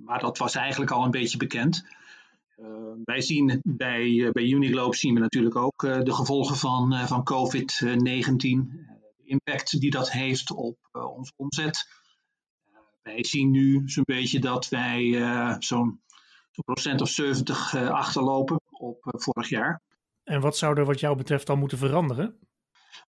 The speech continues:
Speaker 1: Ja, ik zou dat toch wat meer ruimte willen geven om die zakelijke reiziger, eh,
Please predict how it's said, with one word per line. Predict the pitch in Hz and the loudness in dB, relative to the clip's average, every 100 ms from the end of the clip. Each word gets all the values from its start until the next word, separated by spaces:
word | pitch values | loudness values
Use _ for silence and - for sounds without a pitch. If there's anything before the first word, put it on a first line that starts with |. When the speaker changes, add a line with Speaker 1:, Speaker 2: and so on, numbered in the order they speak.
| 110 | -10
Speaker 1:
Ja, | 135 143 | -4 -4
ik | - - - - _ _ | -4 -10 -12 -20 _ _
zou | - 156 135 | -6 -2 0
dat | 135 131 | 0 0
toch | 196 - - - - - - _ | 0 -2 -4 -10 -20 -20 -20 _
wat | - 139 | -6 -2
meer | 139 135 127 | 0 2 2
ruimte | 143 240 220 | 4 4 4
willen | 190 175 | 4 4
geven | 165 170 165 160 135 | 4 2 2 2 2
om | - 143 135 | 2 2 2
die | 131 | 2
zakelijke | 151 147 151 131 139 | 0 -2 0 0 2
reiziger, | 135 131 - 160 135 127 120 | 0 0 -2 0 0 0 0
eh, | 117 | 0